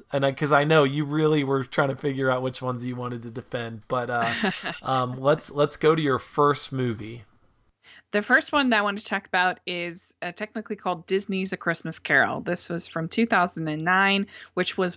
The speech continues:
Speaker 2: one of the best years for animation ever in the history of movies.
Speaker 1: Oh.
Speaker 2: Two thousand nine was incredible. Yeah. And, uh, so, uh, it was a tough year <laughs> for, for, for, for, for it to be an animated film that year and stand out.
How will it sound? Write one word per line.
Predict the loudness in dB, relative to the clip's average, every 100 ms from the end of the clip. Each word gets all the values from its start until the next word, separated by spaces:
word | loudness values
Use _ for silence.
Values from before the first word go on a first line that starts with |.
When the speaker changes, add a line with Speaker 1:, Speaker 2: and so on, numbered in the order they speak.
| -2
Speaker 2:
one | 2 2
of | 2
the | -2
best | 2 0 0 -4
years | 0 0 0
for | -2
animation | 0 0 2 2 2 0 0 0
ever | 0 0 -2 -2 -4
in | -4
the | -4
history | -4 -4 -4 -2
of | -2 -2
movies. | -4 -4 -6 -6 -8 -10
Speaker 1:
Oh. | -10 -8 -2
Speaker 2:
Two | 2
thousand | 2 0 -4
nine | -4 -2
was | -4 -6
incredible. | -6 -2 0 0 0 2 2 2 2
Yeah. | 2 2 -2 -6 -20 -20 -6 0
And, | 2 4 2 0 -6 -4
uh, | -2 0 -2
so, | -4 -4 -2 -4 -8 _ _ _
uh, | 0 0 0
it | -4
was | -8
a | -6
tough | -6 -6
year | -2 2 2 0
<laughs> |
for, | -2 -2 -2 -14
for, | -6 -4 -4 -10 -10
for, | -8 -10 -16 -16
for, | -8 -6 -6 -8
for | 0 0
it | 0
to |
be | -4
an | -2
animated | 0 0 -2 -2 0
film | 2 4 4
that | 2 0 0
year | -2 -4 -8 -20 -12
and | -6
stand | -4 -2 0 2
out. | 4 4 0